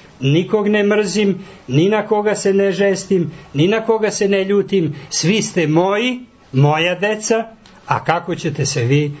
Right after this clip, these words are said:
dalje ophoditi, koji ste se danas našli u iskušenju u kome ste se našli, to neka bude stvar vaša kao moje dece. Kaže se, posle episkopove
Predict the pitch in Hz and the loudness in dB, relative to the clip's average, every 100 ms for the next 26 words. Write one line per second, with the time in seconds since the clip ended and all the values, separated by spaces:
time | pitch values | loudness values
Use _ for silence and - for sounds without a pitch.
0 | - 123 135 143 127 110 - 147 165 165 | -6 -2 0 0 -2 0 2 2 0 0
1 | 180 165 165 - - 151 135 - 139 - | 0 -2 -4 -18 -2 -2 -2 -2 -4 0
2 | 135 117 - - 160 175 175 139 - - | -2 -4 -12 -2 0 2 -2 -4 -6 -12
3 | - - 156 185 202 190 175 151 - 170 | -14 -2 0 2 -2 -2 0 -2 -4 0
4 | 185 156 175 143 - 180 190 165 143 160 | 0 0 -2 0 2 0 0 0 0 0
5 | 160 143 139 123 127 139 151 - 147 139 | 0 -2 -4 -4 -2 0 0 0 0 0
6 | - - 160 180 160 143 127 139 139 120 | -8 -2 4 4 4 -2 -2 0 0 -4
7 | - 139 139 143 - - - - - 123 | -2 0 0 -4 -12 -20 -20 0 0 0
8 | 123 113 120 110 104 107 - - - - | -4 -4 -2 -2 -4 -10 -20 -20 -20 -6
9 | 131 110 87 - - - - - - - | -4 -2 -6 -12 -14 -16 -18 -20 -20 -20
10 | - - - - 143 143 143 - 139 135 | -20 -20 -8 -2 -2 -2 -4 -2 -2 -2
11 | - - - - - - 117 - - - | -10 -20 -20 -20 -20 -20 -20 -20 -20 -14
12 | 117 117 143 - 139 131 123 127 - 120 | -4 0 0 -2 -2 -2 -4 -8 -8 -12
13 | - 113 113 | -10 -8 -8